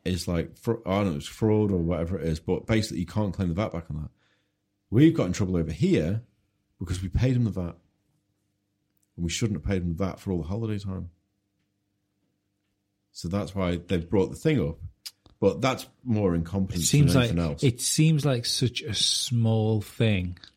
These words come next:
Speaker 1: Until you realise that the vat is like
Speaker 2: Oh, no, no,
Speaker 1: two hundred million
Speaker 2: Neil, yeah,
Speaker 1: quid.
Speaker 2: but I mean, on the, uh,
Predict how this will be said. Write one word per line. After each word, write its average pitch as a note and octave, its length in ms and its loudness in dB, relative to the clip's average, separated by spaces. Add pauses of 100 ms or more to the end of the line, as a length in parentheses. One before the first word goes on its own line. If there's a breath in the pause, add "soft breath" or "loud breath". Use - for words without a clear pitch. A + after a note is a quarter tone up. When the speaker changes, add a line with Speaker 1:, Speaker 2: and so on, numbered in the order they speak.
(420)
Speaker 1:
Until G#2+ 340 2
you G#2+ 120 4
realise G2 300 4
that - 100 -12
the F2+ 80 -2
vat F#2+ 340 0
is E2+ 200 -4
like E2 260 -2 (240)
Speaker 2:
Oh, F3 240 8
no, E3+ 200 8
no, D#3+ 100 6
Speaker 1:
two D#3+ 60 8 (140)
hundred D3+ 180 6
million - 0 -
Speaker 2:
Neil, D3 220 10
yeah, D3 180 8
Speaker 1:
quid. F2+ 80 2
Speaker 2:
but C#3+ 80 4
I C3 100 4
mean, C3 160 6
on B2+ 160 6
the, A#2+ 160 2
uh, - 320 -6